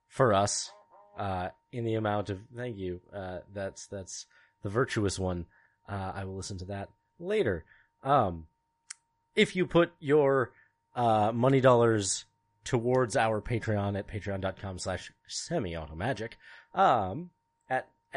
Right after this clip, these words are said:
in the amount of ten dollars or more per month, we, uh, like to go through the list of those people at the beginning of every month and say thank you. So, here we go. Uh,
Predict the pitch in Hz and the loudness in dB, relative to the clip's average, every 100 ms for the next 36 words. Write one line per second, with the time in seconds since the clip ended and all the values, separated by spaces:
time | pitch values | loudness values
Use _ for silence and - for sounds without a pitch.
0 | 139 185 175 147 139 117 - 147 139 139 | -6 -2 0 2 2 0 0 4 4 2
1 | 107 107 104 90 113 190 180 _ _ _ | -2 -4 -4 -4 -2 -2 -4 _ _ _
2 | 123 117 113 113 - 110 98 101 107 98 | -2 0 0 -2 -4 -4 -4 -4 -8 -8
3 | - 107 - 127 117 113 107 _ _ 120 | -4 -4 -2 -2 0 0 -2 _ _ -2
4 | 113 156 - - 170 151 160 151 - 160 | 2 2 2 0 0 2 0 0 0 0
5 | 147 139 - _ _ 110 92 104 202 202 | 0 -2 -4 _ _ -8 -4 4 6 6
6 | 190 180 170 156 127 - 127 120 120 107 | 2 0 0 -2 -4 -6 -6 -2 -2 2
7 | 110 85 - 71 - - - - 240 208 | 0 0 -6 -14 -8 -6 -2 2 6 6
8 | 202 185 - _ _ _ 90 80 - 220 | 4 0 -8 _ _ _ -16 -16 4 8
9 | 214 98 76 _ _ _ - 101 101 101 | 10 8 0 _ _ _ -10 -6 -4 -4